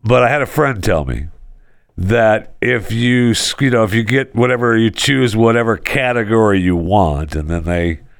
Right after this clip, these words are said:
bring up, and they took a hit on videos, too. They had to pull out a bun-, ton of videos that were, you know, I don't know, using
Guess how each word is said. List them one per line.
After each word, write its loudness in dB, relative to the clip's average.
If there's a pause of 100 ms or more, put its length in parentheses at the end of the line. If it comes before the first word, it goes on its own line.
(240)
bring 0
up, -2 (600)
and 2
they 0
took -2
a 2
hit 0
on 2
videos, 0
too. 0
They 2
had 0
to -2
pull 0
out 4
a 0
bun-, 2
ton 2
of 2
videos 2 (220)
that 0
were, 2
you 2
know, 0 (1800)
I 2
don't 0
know, 0
using 2